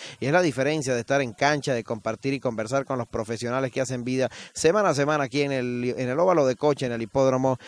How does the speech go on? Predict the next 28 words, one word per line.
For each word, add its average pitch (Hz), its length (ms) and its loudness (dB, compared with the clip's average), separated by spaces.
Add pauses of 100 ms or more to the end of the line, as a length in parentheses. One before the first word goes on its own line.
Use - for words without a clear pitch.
(140)
La 117 240 2
Rinconada. 113 680 0
Vamos 147 180 6
con 127 160 4
nuestra 143 320 4
información 123 560 2
abierta 135 440 4
en 123 60 2
lo 117 100 2
que 110 120 -2
será 127 180 4
el 143 80 6
Gran 131 240 4
Premio 143 400 4
Azocrinca. 135 680 4
Vamos 131 480 4
a 127 40 2
indicar 123 480 4 (260)
a 113 160 2
este 135 440 6
número 135 260 4
cinco, 139 440 4
Northern 156 500 6
Beat 160 140 2
número 170 260 6
cinco, 151 420 2
Lenín 135 280 0
Cruz, 151 360 2